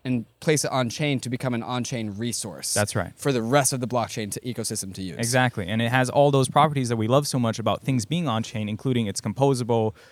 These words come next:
Speaker 2: uh, it's, it's, it's obviously high security,
Speaker 1: Mm.
Speaker 2: uh, it's in some sense really attestable and referenceable, um, all these things that, you know, are, makes the chain kind of a wonderful environment. You kinda imbue that A I compute, which previously was just in a black box somewhere.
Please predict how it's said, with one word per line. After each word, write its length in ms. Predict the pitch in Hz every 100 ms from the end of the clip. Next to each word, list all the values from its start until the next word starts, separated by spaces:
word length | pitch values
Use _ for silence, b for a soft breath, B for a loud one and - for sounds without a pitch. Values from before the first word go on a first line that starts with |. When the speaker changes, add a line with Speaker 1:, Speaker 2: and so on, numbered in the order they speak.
| B
Speaker 2:
uh, 160 | 101 92
it's, 240 | 110 -
it's, 220 | 107 104
it's 280 | 107 110 - 110 -
obviously 400 | 120 117 - 107
high 160 | 98
security, 720 | 95 - - 160 147 135 113 113 B 110
Speaker 1:
Mm. 60 | 110
Speaker 2:
uh, 140 | 104
it's 200 | 71 - -
in 100 | 123
some 240 | - 120
sense 320 | - 117 107
really 200 | 120 107
attestable 680 | 95 - 113 131 117 110 110
and 120 | 95
referenceable, 760 | 98 98 127 120 110 110 101 98 b b
um, 160 | 107 104
all 180 | 139 147
these 220 | 135 -
things 220 | 127 120
that, 160 | 107 104
you 60 |
know, 100 | 101
are, 260 | 98 107 -
makes 300 | - 117 -
the 80 | -
chain 220 | 104 120 117
kind 120 | 98
of 100 | - -
a 100 | 113 -
wonderful 460 | 113 123 123 -
environment. 560 | 98 98 104 123 104 98 b b
You 80 | 110
kinda 160 | 127 127
imbue 380 | 127 117 127 135
that 220 | 120 -
A 100 | 117
I 100 | 110
compute, 420 | 110 107 - 165
which 200 | 120 113
previously 500 | - 180 165 139 123
was 140 | 107 101
just 180 | 113 -
in 100 | 110
a 40 |
black 240 | 92 90
box 260 | - 85 -
somewhere. 340 | - 78 -